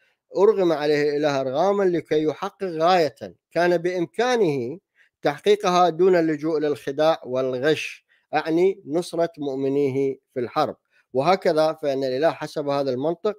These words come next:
كان من العجز وقلة الحيلة، بحيث لم يجد أي وسيلة معقولة لتحقيق غرضه، وسدت أمامه كل الأبواب،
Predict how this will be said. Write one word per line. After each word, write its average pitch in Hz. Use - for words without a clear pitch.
كان 147
من 143
العجز 139
وقلة 175
الحيلة، 196
بحيث 131
لم 170
يجد 180
أي 160
وسيلة 151
معقولة 139
لتحقيق 135
غرضه، 123
وسدت 156
أمامه 180
كل 214
الأبواب، 156